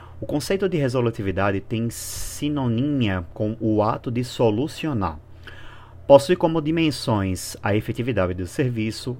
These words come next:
a integralidade, o acesso universal, a satisfação dos usuários, a multidisciplinaridade, as tecnologias utilizadas pelo serviço e as demandas e necessidades dos usuários.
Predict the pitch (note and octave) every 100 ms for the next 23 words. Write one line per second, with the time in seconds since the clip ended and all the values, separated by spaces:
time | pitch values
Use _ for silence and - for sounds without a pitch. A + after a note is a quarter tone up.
0 | - G#2 F#2+ F#2 A#2+ - C#3 G2+ F#2+ G2
1 | B2 F#2+ F#2 F2 F#2+ - - G#2 F#2+ -
2 | - - C#3+ A2+ B2 - F#2+ F#2 - G2+
3 | - G2 - - G2 - D3 D3+ C#3+ A#2
4 | F#2+ F#2 G2+ - - F#2+ F#2 A#2+ F#3 F3+
5 | C#3+ - B2+ G2 F#2+ F#2+ A#2+ F#2 F#2 A2
6 | - - - G2+ - F3 F3 D#3 C3+ G2+
7 | G#2 G2+ A2 G#2+ G2 F#2 F2 F2+ - -
8 | E3+ F#3 F3 - A#2 F#2 G2 F#2+ C#3 A#2
9 | G#2+ C3 B2 F#2+ G2+ A2+ A#2 A#2 B2+ -
10 | G2 F#2 F#2 G#2 G2 F#2+ G#2+ G#2 B2+ F#2+
11 | - -